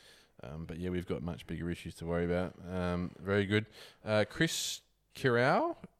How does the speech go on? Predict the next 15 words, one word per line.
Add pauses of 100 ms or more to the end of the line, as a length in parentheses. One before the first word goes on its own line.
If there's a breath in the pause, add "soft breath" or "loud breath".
asks,
"Four
rounds
in, (440 loud breath)
who
has
been
your
biggest
regret (100)
in
your
starting
team?" (180)
<laughs>